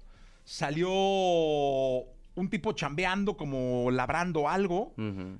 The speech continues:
Speaker 1: Y el as de espadas. No sé qué significa eso, mi querido maestro misterio.
Speaker 2: Pues han habido retrasos, por supuesto. Está, no sé si estás tú solo nada más en la tienda o algo así, pero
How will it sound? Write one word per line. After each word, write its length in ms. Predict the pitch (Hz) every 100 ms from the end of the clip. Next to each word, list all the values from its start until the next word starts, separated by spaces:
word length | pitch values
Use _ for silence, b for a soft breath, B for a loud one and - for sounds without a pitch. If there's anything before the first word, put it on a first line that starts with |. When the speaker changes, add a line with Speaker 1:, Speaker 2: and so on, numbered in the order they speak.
| -
Speaker 1:
Y 580 | - 147 143 139 139 143 127
el 140 | 143
as 160 | 165 143
de 60 |
espadas. 720 | 139 - 170 147 98 - - -
No 100 | 127
sé 120 | -
qué 80 | 131
significa 440 | 135 123 104 139
eso, 200 | 120 -
mi 80 | 98
querido 200 | 90 101
maestro 300 | 98 101 -
misterio. 560 | 98 - 104 85 82 - - - - - - 165
Speaker 2:
Pues 200 | 185 202
han 120 | 208
habido 260 | 196 190 190
retrasos, 460 | 160 190 190 170
por 180 | - 147
supuesto. 640 | 143 - 202 190 156 156 147
Está, 760 | 151 - 175 170 165 151 131 143
no 140 | 165
sé 160 | 185 170
si 140 | 151
estás 280 | - 165 -
tú 100 | 151
solo 320 | - 170 165
nada 220 | 156 151
más 180 | 143 139
en 80 | 131
la 120 | 110
tienda 340 | 147 160 151 131
o 120 | 120
algo 160 | 123
así, 240 | 120 - 160
pero 320 | 143 127 123